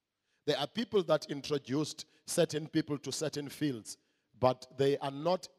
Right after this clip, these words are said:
excelling in those fields. It's the people they introduced who are excelling in those fields. There are people who introduce people to, to, to, to sell certain products. Uh, you, ba, ba, babhaliswa nguwe,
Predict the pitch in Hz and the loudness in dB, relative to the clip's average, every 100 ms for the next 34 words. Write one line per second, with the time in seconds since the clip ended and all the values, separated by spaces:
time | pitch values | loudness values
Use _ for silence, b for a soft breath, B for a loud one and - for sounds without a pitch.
0 | - 156 - - 165 156 131 120 113 139 | -6 -4 -2 -2 0 -2 -2 -6 -4 -6
1 | 117 110 139 123 101 - _ _ _ _ | -6 -8 -6 -6 -8 -18 _ _ _ _
2 | 156 139 - 131 180 175 156 139 147 131 | -6 -4 -4 -6 -6 -4 0 0 0 -2
3 | 135 110 123 139 139 139 123 - 135 135 | -4 -2 -4 -2 -4 -4 -4 -4 -4 -4
4 | 117 110 104 113 - - 113 - - _ | -6 -8 -6 -8 -8 -10 -10 -10 -20 _
5 | _ _ _ _ _ _ _ _ _ _ | _ _ _ _ _ _ _ _ _ _
6 | _ _ _ _ _ - 135 127 180 196 | _ _ _ _ _ -2 -2 2 2 2
7 | 180 170 165 151 151 135 139 170 - 160 | 2 4 2 0 -4 -2 0 0 0 -2
8 | 160 151 135 143 143 131 b b b 143 | -2 -4 -4 -6 -6 -6 b b b -6
9 | 127 - 135 131 139 - 190 165 139 - | -6 -6 -10 -8 -8 -4 -2 -2 -4 -6
10 | 160 151 147 160 160 131 98 - - _ | -6 -6 -2 -2 -2 -4 -10 -12 -14 _
11 | _ _ _ _ 135 127 135 139 139 139 | _ _ _ _ 0 0 2 0 0 -2
12 | - 190 - 190 - - - 135 127 127 | 4 4 4 0 0 2 2 2 -2 0
13 | 139 127 113 123 147 | 0 0 -2 0 -2